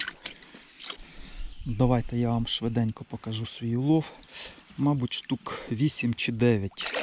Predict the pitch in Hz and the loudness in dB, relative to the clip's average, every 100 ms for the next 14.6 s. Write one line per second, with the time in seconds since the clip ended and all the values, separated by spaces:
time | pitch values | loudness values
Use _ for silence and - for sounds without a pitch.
0 | - 104 135 127 117 113 - - - - | 4 6 8 6 4 2 -2 -10 -12 -14
1 | - - - 127 135 135 127 - - 123 | -14 -14 -4 6 8 10 8 4 4 4
2 | 120 - 175 190 180 - - - - 226 | 4 4 6 6 6 2 0 0 -2 -2
3 | - - 156 - - - - - - - | 0 4 4 4 0 0 0 -2 -2 0
4 | - - - - - - - - 117 123 | 2 2 2 0 0 -2 0 2 6 8
5 | 117 - 113 123 123 - 104 - 98 - | 6 4 4 6 6 4 2 2 -2 -2
6 | - - - - - - - - - - | -2 -2 0 2 2 0 -2 -2 -4 2
7 | 131 117 139 123 - - - - - - | 4 8 8 8 2 -10 -12 -14 -14 -12
8 | - - - - 110 127 123 123 120 117 | -10 -4 0 2 6 6 8 8 8 8
9 | 127 147 180 185 - - - - - - | 8 8 6 2 0 0 -2 -2 -4 -6
10 | - - - - - - - - - 170 | -10 -14 -18 -18 -20 -20 -18 -14 -2 -2
11 | - - 110 123 120 139 160 139 123 131 | -2 -6 -2 0 2 2 4 4 2 2
12 | - 120 - - - 123 131 - - 101 | 0 -2 -2 -8 -6 -2 0 0 -4 -8
13 | - - 110 110 120 107 107 110 98 110 | -10 -12 -6 -2 0 0 -4 -6 -6 -4
14 | 113 117 127 160 156 | -2 0 2 2 2